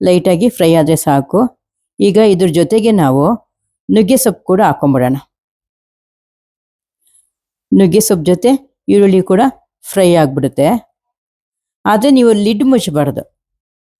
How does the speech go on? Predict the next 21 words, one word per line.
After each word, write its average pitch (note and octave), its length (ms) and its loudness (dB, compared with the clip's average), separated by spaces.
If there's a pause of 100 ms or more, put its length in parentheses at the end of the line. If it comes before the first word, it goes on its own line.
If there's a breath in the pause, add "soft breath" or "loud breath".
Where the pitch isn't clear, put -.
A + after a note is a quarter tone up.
(320)
ಲಿಡ್ G3+ 240 2
ಮುಚ್ಚಿದ್ರೆ A#3 460 0
ಕಹಿ G3+ 320 0
ಬಂದ್ಬಿಡುತ್ತೆ D#3+ 600 0 (640)
ನುಗ್ಗೆ F3 260 0
ಸೊಪ್ಪು. - 340 -2 (540)
ಅದಕ್ಕೆ F3+ 380 -2 (520)
ಲಿಡ್ F#3+ 240 0
ಮುಚ್ದೇನೆ G3+ 480 2 (680)
ಚೆನ್ನಾಗಿ E3+ 420 2
ನಾವು E3 260 2
ಫ್ರೈ E3 300 -2
ಮಾಡ್ಕೋಬೇಕಾಗತ್ತೆ. C#3+ 880 -2 (1200 soft breath)
ಲೋ G#3 220 4 (140)
ಫ್ಲೇಮಲ್ಲಿ G#3 500 -2
ಒಂದ್ E3+ 200 -2
ಹತ್ತು F3+ 300 -6
ನಿಮಿಷ F#3 260 -4 (120)
ಇಡಿ. C#3 140 -4 (340)
ಹತ್ತು - 280 -4
ನಿಮಿಷ A3 260 2